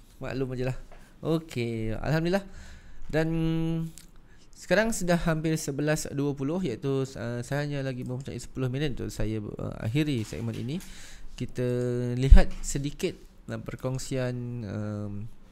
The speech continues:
persediaan untuk minggu hadapan, insyaAllah. Uh, apakah situasi yang terkini? Ah, gol. Saya baru nak tengok gol. Saya buka sikit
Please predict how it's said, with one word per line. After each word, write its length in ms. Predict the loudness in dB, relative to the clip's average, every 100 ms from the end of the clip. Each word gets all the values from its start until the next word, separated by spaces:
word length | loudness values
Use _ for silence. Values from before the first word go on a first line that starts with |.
| -16
persediaan 560 | -10 -8 -4 -2 -2 -4
untuk 160 | -6 -6
minggu 320 | -6 -2 -2
hadapan, 400 | -2 -4 -2 -2
insyaAllah. 320 | -4 -4 -6 -10 -18 -18 -18 -18 -14
Uh, 400 | -8 -6 -4 -4 -6
apakah 320 | -4 -2 -2
situasi 560 | -2 -4 -6 -6 -6 -4
yang 80 | -6
terkini? 400 | -8 -6 -6 -2
Ah, 320 | 0 2 2
gol. 320 | 6 6 4 -2 -20 -20 -16
Saya 160 | -10 -6
baru 240 | -6 -6
nak 160 | -8 -8
tengok 240 | -10 -6
gol. 240 | -2 -2 -2 -8 -10 -10 -12
Saya 160 | -8 -8
buka 240 | -6 -8
sikit 240 | -8 -6